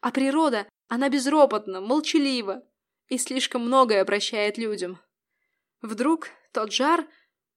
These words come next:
который совсем недавно вернул меня в сознание, снова возник. Но сейчас не в голове, а в руках, отчего даже пальцы стали красными.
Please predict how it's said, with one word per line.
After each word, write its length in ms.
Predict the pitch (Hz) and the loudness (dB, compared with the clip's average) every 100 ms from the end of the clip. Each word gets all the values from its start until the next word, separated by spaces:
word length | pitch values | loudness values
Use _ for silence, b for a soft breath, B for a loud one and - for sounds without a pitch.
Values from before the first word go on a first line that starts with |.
| _ - | _ -6
который 340 | 262 269 302 | -2 0 0
совсем 380 | - 277 - 302 | 2 0 2 0
недавно 380 | 247 269 320 240 | 2 2 2 0
вернул 360 | 226 269 330 | 0 2 2
меня 260 | 247 220 233 | 0 -2 -2
в 40 | |
сознание, 760 | - 233 208 269 330 262 208 190 | -2 -4 -2 0 0 0 -4 -6
снова 340 | 214 - 311 302 | -6 -2 0 2
возник. 580 | 302 285 247 196 - _ _ _ _ _ _ | 0 0 -2 -4 -8 _ _ _ _ _ _
Но 120 | - 240 | -10 -8
сейчас 400 | 254 - 254 247 | -4 -2 -2 -2
не 100 | 240 | -4
в 40 | |
голове, 580 | 240 285 294 262 196 202 b b b | -2 0 -2 -2 -4 -10 b b b
а 100 | - | -8
в 60 | 240 | 0
руках, 540 | 339 349 294 208 - _ b b | 0 4 4 4 2 _ b b
отчего 400 | - - - 269 | -12 -6 -4 -4
даже 280 | 285 269 247 | 0 0 0
пальцы 360 | 247 320 311 220 | -4 -4 -4 -6
стали 300 | - 240 226 | -6 -4 -4
красными. 680 | 247 311 277 - 208 190 | -2 0 0 0 -4 -4